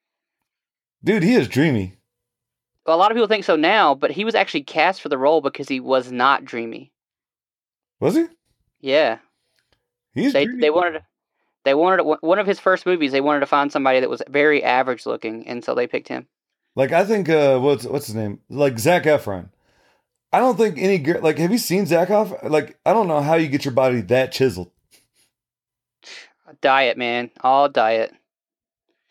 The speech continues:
Speaker 1: But, uh, I, like,
Speaker 2: Anyways.
Speaker 1: I thought he was a, I thought he was a good-looking douche in High School Musical.
Speaker 2: Yeah.
Speaker 1: But he's actually shown himself to be pretty, uh, he's a pretty good comedy actor.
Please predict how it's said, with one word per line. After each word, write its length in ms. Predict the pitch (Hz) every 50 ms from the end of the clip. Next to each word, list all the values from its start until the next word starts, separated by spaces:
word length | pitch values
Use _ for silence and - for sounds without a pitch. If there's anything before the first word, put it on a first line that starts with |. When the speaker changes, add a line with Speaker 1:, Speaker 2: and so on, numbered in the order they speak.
| _ _ _ _ _ _ _ _ _ _ _ _ _ _ _ _ - -
Speaker 1:
But, 240 | 123 123 117 -
uh, 180 | 135 135 135 131
I, 40 | 113
like, 140 | 113 156 220
Speaker 2:
Anyways. 420 | 240 208 185 180 196 202 - - - - - -
Speaker 1:
I 40 | 160
thought 180 | - 202 196 190
he 60 | 196
was 180 | 185 170 147 139
a, 120 | 151 151
I 40 | 147
thought 180 | - 185 180 175
he 60 | 175
was 160 | 165 156 131
a 240 | 139 127 123 117 107
good-looking 600 | 90 92 147 160 160 170 165 - 135 139 127 101
douche 420 | 92 131 131 156 170 - - - - -
in 480 | 110 123 123 120 117 113 113 107 104 104
High 140 | 110 135
School 180 | 135 - - 139
Musical. 480 | 123 127 127 131 135 156 165 170 170 _ _ _ _ _ _ _ _ _ _ _ _
Speaker 2:
Yeah. 220 | - 139 127 120 117 - _ -
Speaker 1:
But 80 | 139
he's 100 | 165 185
actually 220 | 247 240 196 165 151
shown 160 | 156 185 170
himself 260 | 156 147 151 147 131 120
to 40 |
be 100 | 127 131
pretty, 340 | 107 - 156 147 139 123 110 -
uh, 180 | - 139 143 110
he's 200 | - 143 175 165
a 40 | 165
pretty 200 | 208 233 220 196
good 180 | 170 175 -
comedy 400 | - 156 143 139 131 113 107 107 104
actor. 380 | 107 98 - - 87 - -